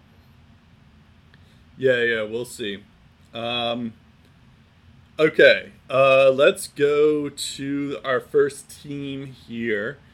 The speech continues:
uh, which is the Florida Panthers. Um, so we're gonna start off with their additions. Uh, the biggest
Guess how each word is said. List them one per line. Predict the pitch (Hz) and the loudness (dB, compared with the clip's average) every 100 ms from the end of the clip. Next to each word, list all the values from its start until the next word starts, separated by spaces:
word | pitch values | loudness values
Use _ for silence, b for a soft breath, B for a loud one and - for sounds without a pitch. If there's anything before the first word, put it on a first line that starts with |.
| b b b | b b b
uh, | 101 117 117 117 110 | -6 -2 0 2 0
which | 110 120 131 | -2 -6 -10
is | 117 | -14
the | - | -14
Florida | - 135 147 | -2 2 2
Panthers. | 151 135 117 113 147 - - b b b - | 2 -2 -4 -6 -8 -12 -20 b b b -8
Um, | 120 120 120 117 117 113 _ _ _ | -2 0 0 -2 -6 -10 _ _ _
so | - - 143 | -6 2 4
we're | 135 | 4
gonna | 143 143 | 2 0
start | 131 160 151 | -2 0 4
off | 139 135 135 | 6 4 4
with | 143 135 | -2 0
their | 131 | 0
additions. | 123 127 117 - 127 120 117 - - | -2 0 -2 -2 -10 -10 -10 -12 -10
Uh, | 117 | -8
the | 113 | -6
biggest | 113 175 175 - - | 0 2 2 -2 -12